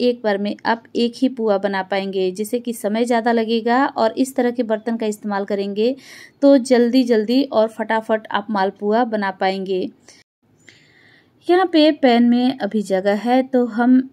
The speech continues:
एक करछी घोल और डाल देंगे। आप देख सकते हैं यहाँ पे ये जो मालपुआ है बहुत अच्छे से फूल रहा है।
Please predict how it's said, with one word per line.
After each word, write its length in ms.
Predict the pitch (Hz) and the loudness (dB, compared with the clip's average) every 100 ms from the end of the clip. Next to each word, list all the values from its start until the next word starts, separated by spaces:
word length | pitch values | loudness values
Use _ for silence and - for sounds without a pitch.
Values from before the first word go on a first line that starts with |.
| - | -2
एक 220 | 240 247 | -2 0
करछी 420 | 214 196 - 220 | -2 -4 -6 -6
घोल 300 | 208 208 220 240 | -4 -4 -2 -2
और 200 | - 202 | -2 -2
डाल 240 | 214 214 208 | 0 0 0
देंगे। 420 | 202 208 208 269 - _ - _ _ _ _ _ _ _ _ _ _ _ _ | 0 -2 0 0 0 _ -20 _ _ _ _ _ _ _ _ _ _ _ _
आप 180 | 277 294 320 | -2 -2 0
देख 160 | 359 | -2
सकते 340 | 370 277 277 277 | 0 0 4 6
हैं 80 | |
यहाँ 220 | 294 254 240 | 8 6 2
पे 140 | 262 | 0
ये 180 | 262 254 | 2 0
जो 120 | 233 | 0
मालपुआ 500 | 220 202 208 220 226 | -2 -2 -4 -4 -2
है 200 | 226 233 | -2 -4
बहुत 260 | 214 214 220 | -4 -4 -4
अच्छे 280 | 240 - 226 | -6 -4 -6
से 220 | 220 247 | -4 -6
फूल 340 | 247 - 233 247 | -6 -6 -4 -2
रहा 220 | 226 208 | 0 -2
है। 280 | 208 220 | -2 -2